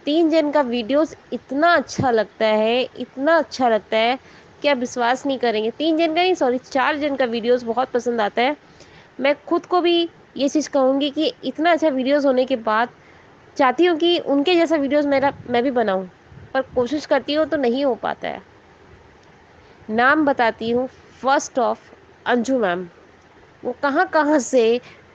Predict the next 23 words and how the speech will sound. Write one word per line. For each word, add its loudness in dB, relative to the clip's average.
technicality 2
या 0
कोई 2
भी -4
चीज़ -6
को 2
समझाना -2
और -2
कहाँ-कहाँ 0
से -2
इवेंट 0
निकाल 0
कर 2
वो 2
बताती -4
हैं 0
कि 0
ये 2
गलती 2
नहीं 4
होता 0
और 2
ऐसे 2